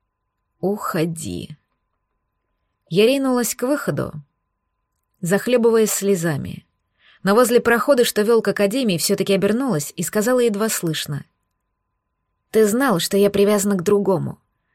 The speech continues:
Знал, но это не помешало тебе влюбить в себя. Ты знаешь, что творит с рассудком парная стигма. Знаешь и все равно упрекаешь. Лучше бы ты никогда не встречался на моем пути. Лучше бы я..." Прижала ладонь к губам, укусила ее до крови и договорила.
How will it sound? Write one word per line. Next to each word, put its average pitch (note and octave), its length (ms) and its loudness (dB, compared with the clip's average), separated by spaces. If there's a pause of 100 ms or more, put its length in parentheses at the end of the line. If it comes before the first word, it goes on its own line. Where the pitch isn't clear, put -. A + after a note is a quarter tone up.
(100)
Знал, G#3+ 440 0
но G3 120 2
это G3 140 0
не G3+ 100 0
помешало G#3 520 0
тебе G3+ 340 2
влюбить G3+ 480 0
в - 60 -8
себя. D3+ 400 -2 (640)
Ты A#3 120 4
знаешь, B3 360 0
что - 160 -4
творит G3+ 340 2
с - 80 -2
рассудком G3+ 560 0
парная G3+ 360 2
стигма. D#3 520 -2 (320)
Знаешь G3+ 480 0
и - 20 -4
все G3 160 -4
равно G3 280 2
упрекаешь. G3+ 680 -4 (440)
Лучше A#3+ 280 2
бы A#3+ 100 2
ты A#3+ 80 0
никогда A#3 480 0
не G#3 100 0
встречался G3+ 680 0
на F3+ 80 -2
моем F#3+ 220 0
пути. G3 460 -4 (300)
Лучше A#3 280 0
бы G#3+ 100 2
я..." A3 380 0 (760)
Прижала G#3+ 460 2
ладонь G3+ 400 4
к F#3 60 -2
губам, G3+ 340 2
укусила G3+ 400 -2
ее F#3+ 160 2
до F#3 120 0
крови G3+ 380 -2
и - 180 -4
договорила. G3 720 0